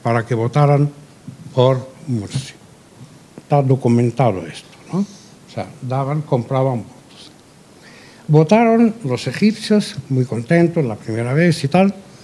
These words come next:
y ganó con el tre-, el, eh,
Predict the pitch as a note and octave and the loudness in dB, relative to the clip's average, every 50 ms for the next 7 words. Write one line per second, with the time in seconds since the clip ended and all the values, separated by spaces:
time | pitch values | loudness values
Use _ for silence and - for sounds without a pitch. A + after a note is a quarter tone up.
0 | - - - - - - - - - - - - - F#3 G3 A3 G#3+ - D#3 D3 | -20 -20 -20 -20 -20 -20 -20 -20 -20 -20 -6 2 6 6 6 6 6 4 4 4
1 | D3 D#3 D#3 F3 G3 G3 G3+ G3 - - - F3 F3 F#3 F#3+ F#3 - - - D3+ | 6 6 6 6 4 4 2 0 -4 0 2 2 4 4 4 2 0 0 0 2
2 | C3+ C#3 C#3 C3 C3 - - - - E3+ F#3 F#3+ G3 F#3+ F#3+ - D#3 D3 D3+ D3 | 2 2 2 0 -4 -6 -8 -4 0 2 4 4 4 2 2 2 2 4 4 4
3 | C3+ C3+ C3+ C3 C3 C3 | 4 2 2 0 0 -2